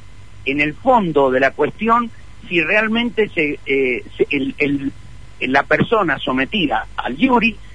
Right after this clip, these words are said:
cometió o no los hechos por los que se los acusa. Este, fuera de eso, no tiene facultades ni para declarar la inconstitucionalidad de una norma, no tiene facultades, mucho menos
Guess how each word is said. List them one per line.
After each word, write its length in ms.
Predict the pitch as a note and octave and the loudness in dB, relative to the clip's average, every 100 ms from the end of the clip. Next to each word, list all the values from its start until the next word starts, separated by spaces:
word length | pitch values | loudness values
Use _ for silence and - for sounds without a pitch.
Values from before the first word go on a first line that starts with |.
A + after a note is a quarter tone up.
| - - - - - | -16 -16 -16 -16 -2
cometió 540 | G#3+ A3 A3 - B3 A#3+ | 2 4 2 2 6 6
o 60 | |
no 180 | A3 A3+ | 8 6
los 160 | A3 G#3 | 6 6
hechos 380 | G3+ G#3+ - G3+ - - - - - - | 4 4 4 2 2 -14 -14 -14 -10 0
por 120 | C#3+ | 2
los 140 | D3 | 2
que 100 | C#3+ | 2
se 140 | C3 B2+ | -2 0
los 180 | B2+ B2+ | 0 0
acusa. 520 | A#2 C3 G2+ - - - - - - - - - - - | 0 2 2 0 -4 -6 -16 -16 -16 -16 -16 -16 -16 -2
Este, 440 | G#2+ A2+ - A#2 - - - - - - - | 0 0 0 0 0 -8 -14 -14 -16 -18 -2
fuera 280 | A#3+ C4 A3 | 4 6 6
de 200 | F#3+ G#3+ | 6 6
eso, 380 | B3 G3 F3 - | 6 6 6 4
no 340 | - D#3+ G3+ B3 | -2 0 4 2
tiene 380 | - A#3+ A#3 D3 | 4 2 4 2
facultades 720 | C#3+ C3 C#3 C3+ G3+ G#3+ G3 | 0 0 -2 2 4 6 4
ni 140 | E3 | 2
para 240 | D3 C#3+ - | 2 4 4
declarar 480 | C#3 - C3+ F3 B3+ | 2 0 2 4 4
la 120 | A#3 | 4
inconstitucionalidad 1080 | G3 F#3+ E3+ - D#3+ D3 B2+ C#3+ C#3 C#3+ D#3+ | 2 2 2 0 -4 -2 0 2 4 4 4
de 60 | |
una 200 | D3+ C3 | 4 2
norma, 640 | A#2+ G3+ B3 A#3+ G#3+ G#3 - - - | 4 4 6 4 2 2 -2 -14 -8
no 260 | E3+ A3+ A3+ | 0 0 2
tiene 280 | A#3 A#3 | 0 0
facultades, 640 | F#3+ E3+ D3+ D3 G#3 G#3+ F3+ | 0 -4 -2 0 2 2 2
mucho 440 | G#3 C4+ - G3 A#3 | 4 2 0 -6 0
menos 220 | A#3+ | 0